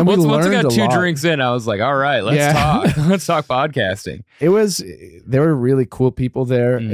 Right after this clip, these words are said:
Speaker 2: it
Speaker 1: Mm.
Speaker 2: was just a good hangout. And I think that's the type of thing we d-, we've done one community event.
Speaker 1: Mm-hmm.
Speaker 2: It'd be sweet to ever, to one day have a space that is
Speaker 1: Yeah.
Speaker 2: like that. And just, we're just there. We're supplying free beer, free drinks, free food.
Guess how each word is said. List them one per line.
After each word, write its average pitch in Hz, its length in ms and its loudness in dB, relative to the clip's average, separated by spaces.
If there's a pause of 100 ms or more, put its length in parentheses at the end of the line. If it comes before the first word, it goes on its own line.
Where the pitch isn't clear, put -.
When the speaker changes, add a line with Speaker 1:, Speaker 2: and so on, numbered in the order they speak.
Speaker 2:
it 120 40 -2
Speaker 1:
Mm. 117 40 -2
Speaker 2:
was 117 440 -2 (360)
just 135 180 -4
a 214 60 -4
good 131 280 0
hangout. 127 520 -2
And 120 80 -2
I 120 40 0
think 151 460 -4 (920)
that's 135 260 -2
the 135 80 -4
type 120 260 -4
of 113 80 -4
thing 110 320 -6
we 113 140 -2
d-, 113 120 -10
we've 127 140 -6
done 120 200 -2
one 117 180 -2
community 113 380 -6
event. 104 500 -8 (200)
Speaker 1:
Mm-hmm. 107 360 -6 (320)
Speaker 2:
It'd 165 120 -8
be 180 120 2
sweet 127 380 -4
to 113 100 -2
ever, 104 400 -6 (140)
to 113 180 0
one 127 260 0
day 117 160 0
have 113 260 -6
a 101 60 -4
space - 640 -10 (520)
that 120 100 0
is 135 40 2
Speaker 1:
Yeah. 135 220 0
Speaker 2:
like 101 520 -4
that. 104 340 -2
And 143 100 -4
just, 165 380 -2
we're 127 140 0
just 143 260 -2
there. 123 260 2
We're 131 80 2
supplying 123 420 -4
free 131 240 -2
beer, 131 300 0
free 131 240 -4
drinks, 127 320 -2
free 139 200 -2
food. 131 340 0